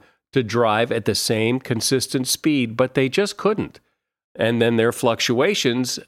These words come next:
messed up the traffic pattern. Jerk drivers help traffic, believe it or not. Research shows that when a driver flaunts the rules and speeds and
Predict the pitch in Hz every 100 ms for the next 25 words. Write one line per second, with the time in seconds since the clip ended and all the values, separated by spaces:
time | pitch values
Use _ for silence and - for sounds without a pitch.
0 | _ - 101 110 - 98 - 110 - 156
1 | 156 123 - 85 78 85 - _ _ _
2 | _ _ _ _ _ _ _ - 110 151
3 | 190 220 - - 151 151 120 90 82 87
4 | - - _ _ - 175 135 - - 170
5 | 175 - - - _ _ - 104 101 95
6 | 92 87 78 73 _ _ - 160 165 180
7 | 143 165 147 135 110 135 139 117 104 151
8 | 220 196 147 - 139 147 151 - 117 127
9 | 123 123 113 101 87 - 139 139 143 120
10 | 104